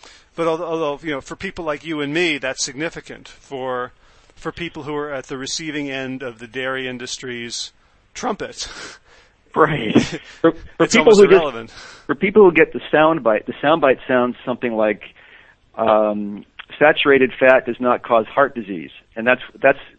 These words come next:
Speaker 2: I mean, li-, literally, that's what that study found, despite, despite the fact that, that the way it was designed was just, um, objectionable on so many levels. And y-, your, your colleague, uh,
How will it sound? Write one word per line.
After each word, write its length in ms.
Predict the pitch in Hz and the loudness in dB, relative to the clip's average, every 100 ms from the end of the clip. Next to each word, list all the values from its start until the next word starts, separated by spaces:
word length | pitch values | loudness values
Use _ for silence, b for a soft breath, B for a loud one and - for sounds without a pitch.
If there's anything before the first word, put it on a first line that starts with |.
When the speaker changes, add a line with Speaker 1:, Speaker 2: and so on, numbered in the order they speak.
| _ | _
Speaker 2:
I 40 | 139 | -2
mean, 240 | 139 139 | 0 2
li-, 60 | 175 | 2
literally, 360 | 156 185 180 151 | 4 4 6 6
that's 200 | 147 - | 6 4
what 120 | 156 | 2
that 160 | 139 127 - | 2 0 0
study 260 | 139 135 123 | 0 2 2
found, 400 | 131 131 113 104 - b b _ - - 123 | 2 4 2 -2 -10 b b _ -20 -20 -10
despite, 640 | 131 - - 165 165 - 120 | -8 -4 2 4 2 -6 -6
despite 520 | 139 - - 165 175 | -6 -4 2 4 4
the 60 | 143 | 2
fact 300 | 139 135 - | 4 6 4
that, 220 | 131 123 - | 2 0 0
that 140 | 123 | -4
the 80 | 120 | -2
way 200 | 113 139 | 2 4
it 80 | 131 | 4
was 160 | 123 117 | 2 -2
designed 560 | 113 123 123 123 113 | -4 -2 2 2 0
was 120 | 104 98 | -4 -6
just, 340 | 113 110 - - - _ _ | -4 -6 -8 -20 -20 _ _
um, 460 | 95 98 95 95 92 - | -8 -6 -6 -10 -10 -10
objectionable 640 | 104 123 123 - 117 101 | -6 2 2 2 -2 -2
on 160 | 95 95 - | -2 -4 -6
so 120 | 117 | -4
many 120 | 113 | -2
levels. 400 | 104 110 95 87 - B B B B B B - | 2 2 0 -6 -12 B B B B B B -4
And 400 | 107 104 104 - | -2 -2 -4 -10
y-, 260 | 107 110 113 | -10 -10 -6
your, 360 | 123 120 - 117 | 0 0 0 2
your 140 | 156 | 2
colleague, 560 | 170 131 120 123 127 - | 4 4 6 4 0 -2
uh, 420 | 113 107 107 104 | 2 6 6 4